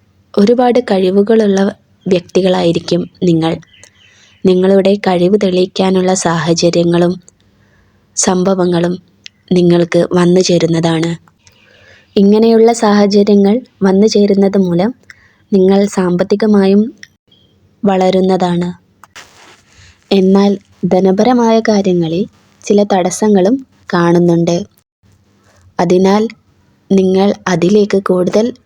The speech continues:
ശ്രദ്ധ കേന്ദ്രീകരിക്കേണ്ടത് അനിവാര്യമാണ്. മറ്റുള്ളവരെക്കാൾ നിങ്ങൾ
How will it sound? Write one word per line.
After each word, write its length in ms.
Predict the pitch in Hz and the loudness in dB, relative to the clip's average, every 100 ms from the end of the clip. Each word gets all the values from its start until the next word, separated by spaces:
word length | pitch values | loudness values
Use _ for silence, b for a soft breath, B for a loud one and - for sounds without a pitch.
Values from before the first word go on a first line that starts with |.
| 202 | -6
ശ്രദ്ധ 360 | - 190 175 202 - - - | -4 -2 -2 -4 -4 -16 -6
കേന്ദ്രീകരിക്കേണ്ടത് 1160 | 185 180 185 202 202 196 170 - 170 170 170 214 - _ | -2 0 2 0 2 -2 -2 -2 -2 0 0 -2 -6 _
അനിവാര്യമാണ്. 760 | 185 170 170 175 180 175 170 165 185 - _ _ _ _ _ - | -2 0 2 0 0 0 0 -2 -4 -10 _ _ _ _ _ -2
മറ്റുള്ളവരെക്കാൾ 1080 | 254 214 208 233 220 214 214 208 208 214 208 - _ | 0 0 0 2 2 2 2 2 2 2 0 -2 _
നിങ്ങൾ 300 | 196 190 196 | 0 2 2